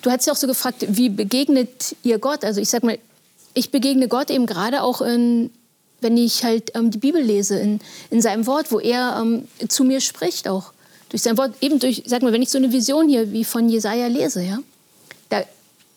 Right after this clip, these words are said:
erfasse ich so ein kleines bisschen halt auch von, davon, wie Gott ist.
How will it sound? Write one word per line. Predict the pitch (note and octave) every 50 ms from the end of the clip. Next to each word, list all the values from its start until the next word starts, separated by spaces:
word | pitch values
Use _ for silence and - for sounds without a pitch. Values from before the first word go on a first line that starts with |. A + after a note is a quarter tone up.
| _ _ _ _ - - - -
erfasse | A#3+ A3 - - A#3 C4 D#4+ E4+ - - - C#4
ich | -
so | - -
ein | A3+ A#3 A3+
kleines | - - - - A#3+ C#4+ D4+ D#4+ - -
bisschen | - C4+ C#4 - - - D#4+ D4
halt | C4+ - -
auch | C4+ C#4+
von, | - - - B3 A#3 A3+ A#3 A#3+ A#3 - _ _ _ _ _ _ _ _ _ _ _ _ _ _ _ _ _ _ _ _
davon, | - G#3+ A3 - C4+ A3+
wie | B3
Gott | G#3 - G#3+ B3 -
ist. | - C#4 C4 - - -